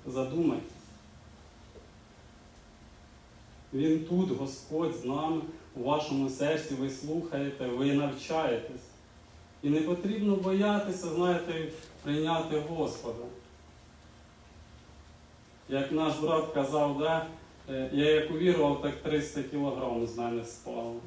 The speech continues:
Воно дійсно так. І в спілкуванні, і в усьому Господь проявляється. Да, буває,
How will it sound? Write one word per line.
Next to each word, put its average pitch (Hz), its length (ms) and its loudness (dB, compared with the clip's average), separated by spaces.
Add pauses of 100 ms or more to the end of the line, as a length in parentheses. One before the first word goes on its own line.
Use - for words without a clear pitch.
(2500)
Воно 160 260 6
дійсно 185 500 6 (100)
так. 143 400 4 (1700)
І 147 520 6
в 139 80 0
спілкуванні, 151 1120 2
і 147 100 2
в 151 40 -4
усьому 151 560 2 (320)
Господь 160 580 -2
проявляється. 147 800 2 (120)
Да, 180 180 4
буває, 175 560 2